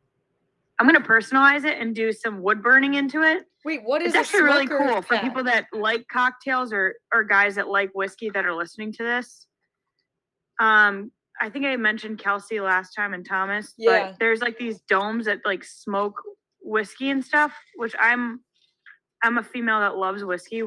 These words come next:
Speaker 1: I don't know why, but it
Speaker 2: I'm
Speaker 1: looks
Speaker 2: a
Speaker 1: like this.
Speaker 2: female. <laughs>
Speaker 1: It goes right into the whiskey cup, like, right on top of it. And you put the smoke into this thingy, this little, like, net thing.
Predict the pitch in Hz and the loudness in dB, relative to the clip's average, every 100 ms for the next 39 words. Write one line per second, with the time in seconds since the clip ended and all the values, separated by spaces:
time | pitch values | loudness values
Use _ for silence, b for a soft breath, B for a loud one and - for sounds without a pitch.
0 | 208 _ _ - 185 185 185 175 180 226 | -8 _ _ -6 -4 -6 -2 0 0 -2
1 | - b b b b _ 240 247 294 330 | -10 b b b b _ 0 2 2 0
2 | 311 226 262 254 254 294 370 381 349 - | 0 2 2 2 0 -2 -4 -10 -14 -18
3 | _ _ _ _ _ _ _ _ _ _ | _ _ _ _ _ _ _ _ _ _
4 | _ 262 254 294 254 269 294 330 285 277 | _ -2 2 2 2 2 2 2 -2 -4
5 | 233 233 - 220 - 214 208 196 196 202 | -4 -4 -6 -10 -4 -4 -4 -2 0 0
6 | 196 185 185 196 208 262 - _ _ _ | -2 -4 -6 -6 -4 -4 -6 _ _ _
7 | _ _ - 240 240 - 269 262 247 - | _ _ -6 -4 -4 -4 -4 -4 -10 -6
8 | 220 226 226 214 196 180 185 - 240 247 | -2 -2 -4 -6 -4 -4 -6 -6 -4 -2
9 | 262 262 254 220 196 208 196 185 185 185 | -2 -4 -8 -12 -8 -6 -2 -4 -2 -4
10 | 190 - 254 269 269 | -4 -2 -2 -2 -4